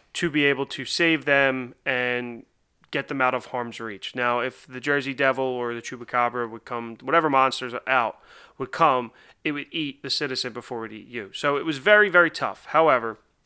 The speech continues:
if you did get this citizen to a safe location,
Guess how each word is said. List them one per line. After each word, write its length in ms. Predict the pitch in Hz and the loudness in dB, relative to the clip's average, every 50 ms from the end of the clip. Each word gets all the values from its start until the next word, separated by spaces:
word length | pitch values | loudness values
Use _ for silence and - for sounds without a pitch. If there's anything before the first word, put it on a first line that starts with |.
| _ - | _ -8
if 180 | 156 - - | -8 -8 -8
you 140 | 143 147 143 | -8 -10 -10
did 480 | 127 _ - 240 233 196 180 156 139 - _ _ _ - - - _ _ _ _ _ | -8 _ 2 4 6 6 4 2 -2 -10 _ _ _ -20 -20 -20 _ _ _ _ _
get 240 | - 147 139 - - | -2 -2 -2 -4 -8
this 160 | 143 127 - | -6 -4 -4
citizen 500 | - 151 143 135 131 120 135 139 127 123 | -2 -2 -2 -2 -4 -4 -4 -4 -6 -6
to 180 | - - 147 | -6 -4 -4
a 60 | 139 120 | -4 -4
safe 320 | - - 147 135 - - | -2 -2 -4 -4 -4 -6
location, 640 | 131 127 - 214 214 208 190 - 160 147 139 139 | -8 -4 0 0 2 2 0 0 -2 -2 -4 -6